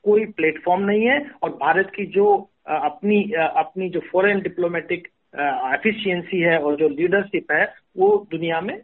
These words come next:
हर तरीके से अपना जलवा दिखा रही है।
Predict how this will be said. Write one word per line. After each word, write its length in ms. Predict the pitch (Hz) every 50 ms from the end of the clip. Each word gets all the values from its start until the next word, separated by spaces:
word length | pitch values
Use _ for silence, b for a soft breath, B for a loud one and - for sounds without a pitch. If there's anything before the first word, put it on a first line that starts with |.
| -
हर 140 | 170 175 185
तरीके 460 | 185 - 175 160 160 156 - 151 139
से 140 | 139 - 226 320 370
अपना 520 | - - - - - - 165 170 185 - - -
जलवा 240 | 143 131 139 143 135
दिखा 300 | - 113 98 - - 101
रही 140 | 95 95 90
है। 80 | 87